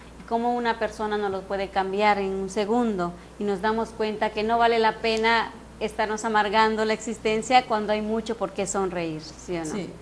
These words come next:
Speaker 2: así es.
Speaker 1: Pues vamos a invitar a que Santiago, ¿verdad?,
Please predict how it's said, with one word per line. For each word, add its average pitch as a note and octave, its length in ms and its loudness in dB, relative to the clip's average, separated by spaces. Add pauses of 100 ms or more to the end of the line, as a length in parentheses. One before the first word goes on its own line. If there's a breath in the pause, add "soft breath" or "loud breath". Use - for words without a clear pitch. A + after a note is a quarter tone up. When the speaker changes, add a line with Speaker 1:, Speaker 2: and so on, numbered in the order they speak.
(320 loud breath)
Speaker 2:
así G#3+ 240 -8
es. F3 300 -8
Speaker 1:
Pues - 520 0
vamos C4 280 10
a - 40 -2
invitar A3+ 360 6
a A3+ 120 4
que F3+ 180 -4
Santiago, G3+ 720 4
¿verdad?, G3+ 360 4